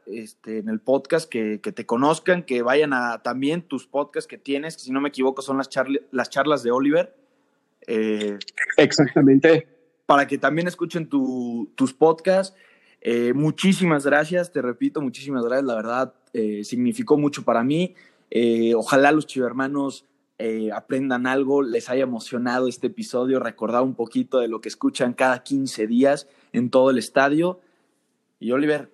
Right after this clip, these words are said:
Speaker 1: muchísimas gracias por todo.
Speaker 2: Al contrario, Chalita, gracias a ti nuevamente y a los que gusten seguirme por ahí en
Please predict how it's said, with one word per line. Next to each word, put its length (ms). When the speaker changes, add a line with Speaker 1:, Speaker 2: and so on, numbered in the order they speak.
Speaker 1:
muchísimas 580
gracias 320
por 160
todo. 280
Speaker 2:
Al 120
contrario, 440
Chalita, 500
gracias 440
a 120
ti 220
nuevamente 840
y 420
a 120
los 180
que 120
gusten 380
seguirme 440
por 160
ahí 260
en 260